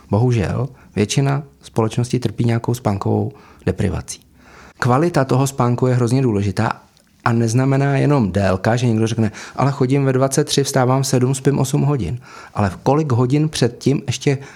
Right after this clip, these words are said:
koukali do světla, měli rozsvíceno, koukali do displeje nebo na televizi?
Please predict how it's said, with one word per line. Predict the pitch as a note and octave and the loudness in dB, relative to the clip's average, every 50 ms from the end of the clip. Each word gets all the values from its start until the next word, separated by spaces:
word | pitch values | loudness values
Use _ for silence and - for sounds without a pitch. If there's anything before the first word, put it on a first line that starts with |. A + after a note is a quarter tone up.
| - - | -14 -4
koukali | - - A#2+ A#2 - D3+ D3 C3+ | 0 0 0 2 2 2 2 2
do | A2+ G#2 F#2+ | 2 0 0
světla, | - - B2+ A#2+ A#2+ C3 C#3+ C#3+ | 0 0 0 0 2 0 0 0
měli | C#3+ C#3+ C#3 C3 A#2 | 2 2 2 2 2
rozsvíceno, | G#2 G#2 G2 - A#2+ A#2+ B2 - - C#3 C#3 C#3 C#3+ C#3 - - - - - - - | 2 0 -2 0 -2 -2 -2 0 0 0 2 0 0 -2 -6 -16 -20 -20 -20 -8 -2
koukali | - B2+ B2 B2+ C#3 C3+ C3+ | 0 0 2 2 2 2 2
do | B2 A#2+ A2+ | 2 2 2
displeje | A#2+ B2+ B2+ - - D3 C#3 C#3 C#3+ C#3+ C#3+ C#3+ | 0 0 -2 0 0 0 2 2 2 2 2 2
nebo | C#3 C3 B2+ C#3 | 2 2 2 2
na | C#3 C3+ | 0 2
televizi? | - F3 F3 D#3+ B2+ G#2+ F2 F2 G#2 | 0 2 2 2 2 0 -2 -2 -6